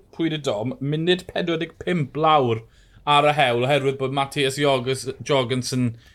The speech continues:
wedi ymosod o grŵp bach, Mohoric, pwy arall yna, Powles,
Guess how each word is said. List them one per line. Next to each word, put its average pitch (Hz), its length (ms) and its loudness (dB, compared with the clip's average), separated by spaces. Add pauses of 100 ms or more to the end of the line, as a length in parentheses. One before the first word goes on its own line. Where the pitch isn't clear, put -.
(160)
wedi 143 520 2 (300)
ymosod 135 520 -2
o 120 60 -4
grŵp 123 300 -8
bach, 131 300 2
Mohoric, 127 840 -2
pwy 131 120 -8
arall 110 220 -4
yna, 104 100 -4
Powles, 127 680 0